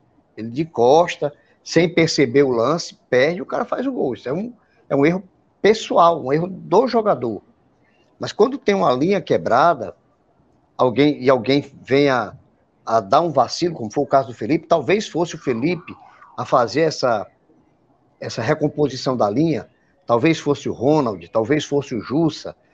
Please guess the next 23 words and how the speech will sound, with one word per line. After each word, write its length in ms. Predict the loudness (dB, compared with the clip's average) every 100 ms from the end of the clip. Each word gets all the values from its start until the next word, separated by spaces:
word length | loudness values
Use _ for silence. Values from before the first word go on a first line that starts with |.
| _ _ -2
não 140 | -2
sei 280 | 0 4 4
quem, 240 | 4 2
a, 140 | 2 -2
com 340 | -4 0 0
quem 300 | 2 2 2
estava 560 | -2 -2 2 4 4 0
a 40 |
responsabilidade 840 | -2 -6 -10 -6 -6 -4 0 0 0
de 60 |
fazer 480 | 0 0 0 -4 -6 _ _ _
a 60 | 0
recomposição 560 | 0 0 -2 -2 -2 0
da 100 | 0
linha. 200 | -2 -6
Tô 100 | 0
falando 300 | 2 2 -2
de, 160 | -10 -14 _ -6
de 60 | 2
jogador, 340 | 2 4 0
inclusive, 360 | 0 -2 -4 -6
que 100 | -8
saiu, 500 | -4 -4 -4 -6